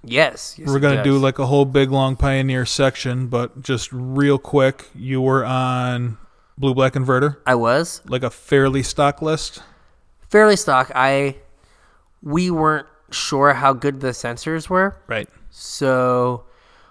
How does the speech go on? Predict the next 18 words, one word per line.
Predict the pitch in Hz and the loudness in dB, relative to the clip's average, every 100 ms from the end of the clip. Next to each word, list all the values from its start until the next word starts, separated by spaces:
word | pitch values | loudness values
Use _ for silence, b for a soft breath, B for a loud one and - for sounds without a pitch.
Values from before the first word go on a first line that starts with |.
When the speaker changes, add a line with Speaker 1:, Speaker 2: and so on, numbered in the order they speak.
| b 160 | b -12
Speaker 1:
we | 131 135 135 127 | -4 0 0 -2
didn't | 123 131 131 | -4 -4 -4
have | 143 139 | -6 -4
the | 131 | -6
sensors | 123 117 113 139 131 | -8 -10 -8 -8 -6
in. | 139 143 143 131 | -6 -6 -8 -10
We | 127 | -10
play, | 123 - 123 120 117 | -10 -8 -6 -4 -6
I | 120 | -6
played | 117 123 | -4 -4
a | 120 | -6
Collective | - 123 117 - 123 | -6 -4 -4 -6 -8
Brutality | 127 - 123 113 120 117 117 117 113 - _ _ | -8 -4 -2 0 -2 -4 -4 -6 -8 -12 _ _
and | 113 107 107 107 104 104 107 - _ | -10 -6 -4 -2 -4 -6 -10 -20 _
a | 110 | -12
third | - - 120 120 | -8 -6 -4 -4
Thought | - 117 117 | 0 0 0
Erasure | 120 120 - 123 123 127 | -2 -6 -6 -4 -4 -6